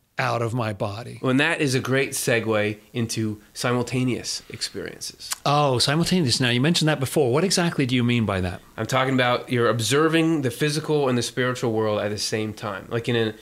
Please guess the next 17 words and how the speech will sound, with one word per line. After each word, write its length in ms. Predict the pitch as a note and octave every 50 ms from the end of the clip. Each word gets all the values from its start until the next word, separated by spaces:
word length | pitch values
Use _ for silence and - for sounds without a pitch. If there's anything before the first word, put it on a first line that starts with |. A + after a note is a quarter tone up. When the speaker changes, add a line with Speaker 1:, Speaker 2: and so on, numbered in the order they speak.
| - - -
Speaker 2:
in 100 | B2 B2+
an 60 | B2 -
overlapping 720 | C#3+ D3+ C#3+ C3+ C3+ A#2+ A#2 A2+ A2 A2 - G#2+ G2+ G2
way. 220 | F#2+ G2 - - - - -
Speaker 1:
Oh, 400 | - C#3 C#3+ E3 F#3+ D3 G#2 - C#3+ C3+ D3
okay. 220 | D3+ C3+ G#2 G#2 A2
Speaker 2:
Well, 100 | D#3 D#3
but 140 | D3+ E3 E3
it's 180 | D#3 D#3 -
like, 340 | E3+ D#3+ D3+ D3+ - - - -
it's 180 | - C#3+ C3+ C#3
like 200 | C#3 C#3 C3+ C3
how 140 | - C#3+ C#3
we 80 | C3+ B2+
do 120 | C3 C3
graphics 500 | A#2+ B2+ B2 A#2 A2+ - - A2 - -
here. 220 | - A2 F2 -